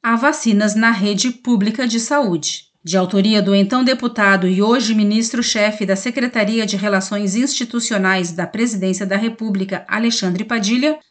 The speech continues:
o projeto segue agora para a votação no plenário do Senado.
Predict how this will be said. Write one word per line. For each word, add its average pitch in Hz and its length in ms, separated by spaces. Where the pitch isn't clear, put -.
o 311 80
projeto 220 520
segue 208 320
agora 208 360
para 202 220
a 180 60
votação 202 640
no 214 180
plenário 226 420
do 175 120
Senado. 170 640